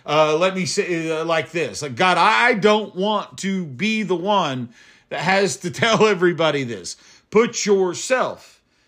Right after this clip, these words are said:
in Habakkuk's sandals. What if you were convinced in your heart that God had called you to tell your friends and neighbors that their lives were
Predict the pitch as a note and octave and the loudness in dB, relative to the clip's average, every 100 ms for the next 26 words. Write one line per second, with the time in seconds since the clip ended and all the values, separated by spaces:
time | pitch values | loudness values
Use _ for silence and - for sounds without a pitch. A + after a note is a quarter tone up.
0 | _ _ - D3 D#3+ E3 D3 - E3 A#2 | _ _ -12 -6 -4 -4 -6 -8 -8 -8
1 | - - - G3+ F3+ C3+ F#2+ D2 - D3 | -14 -10 -4 -2 -2 -6 -12 -18 -10 -2
2 | G#3+ G#3+ G3+ F#3 G#3 G#3+ G#3 - _ _ | 2 2 2 -4 -6 -4 -8 -12 _ _
3 | _ _ D#3+ F#3+ G3 G3 G3+ F#3 C3 A#2+ | _ _ 0 2 2 2 0 0 -8 -2
4 | E3 A#3 G3 - - F#3 F3+ F3 D3 D#3 | 0 0 0 -4 0 -2 0 -2 0 -2
5 | A#2+ - _ _ _ _ _ _ _ _ | -2 -10 _ _ _ _ _ _ _ _
6 | _ _ _ _ _ - C3+ A#2+ E3+ F#3+ | _ _ _ _ _ -8 -6 0 0 2
7 | F3 C#3 A2+ - G3+ G#3+ G#3+ F#3+ E3 F3+ | 0 -4 -8 -2 2 4 4 0 -2 -4
8 | D#3+ C3 C3 C#3 _ _ _ _ _ _ | -4 -4 -6 -12 _ _ _ _ _ _
9 | _ _ C#3 B2+ G3 F#3 D#3+ D#3 - A3 | _ _ -10 0 2 2 0 -4 2 2
10 | A3+ A3+ F#3 F3 F3 F3+ F#3 E3+ F3 E3 | 2 0 0 0 0 2 2 2 -2 -4
11 | C3 D3+ C3 D3+ D3 F3 G3 G3 F#3 D3 | -8 -8 -4 -4 0 2 2 2 -2 -8
12 | C3+ D3+ E3+ E3 E3+ D#3 | -6 0 2 0 -4 -10